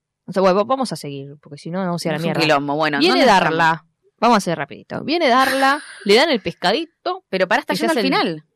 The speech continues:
Speaker 1: Sí.
Speaker 2: Pero
Speaker 1: Pero es el
Speaker 2: empe-
Speaker 1: muerto, iba a decir. Dale, seguí, Belén, seguí. Después vamos a Darla. Porque yo quería
Speaker 2: <laughs> Igual
Speaker 1: contar
Speaker 2: la
Speaker 1: otro.
Speaker 2: vieron ustedes la película, tampoco que estamos hablando de algo que no
Speaker 1: Spoiler.
Speaker 2: vieron.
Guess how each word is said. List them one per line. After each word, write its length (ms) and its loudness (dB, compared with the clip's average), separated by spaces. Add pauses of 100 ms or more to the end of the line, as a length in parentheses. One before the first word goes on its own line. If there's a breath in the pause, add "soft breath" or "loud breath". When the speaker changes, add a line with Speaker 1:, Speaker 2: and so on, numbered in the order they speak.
(160)
Speaker 1:
Sí. 220 -14 (560)
Speaker 2:
Pero 80 -18
Speaker 1:
Pero 220 4
es 80 0
el 100 2
Speaker 2:
empe- 40 0
Speaker 1:
muerto, 440 -2 (120)
iba 120 -8
a 40 -4
decir. 300 -12 (480)
Dale, 160 4
seguí, 220 0
Belén, 180 0
seguí. 240 -6
Después 340 -4
vamos 320 -2
a 240 -6
Darla. 420 -2
Porque 240 0
yo 40 -2
quería 160 4
Speaker 2:
<laughs> 20 -
Igual 140 4
Speaker 1:
contar 160 6
Speaker 2:
la 60 6
Speaker 1:
otro. 100 4
Speaker 2:
vieron 260 6
ustedes 380 2
la 140 4
película, 380 0
tampoco 240 0
que 40 2
estamos 300 2
hablando 320 0
de 60 4
algo 100 2
que 160 4
no 60 2
Speaker 1:
Spoiler. 100 4
Speaker 2:
vieron. 340 -4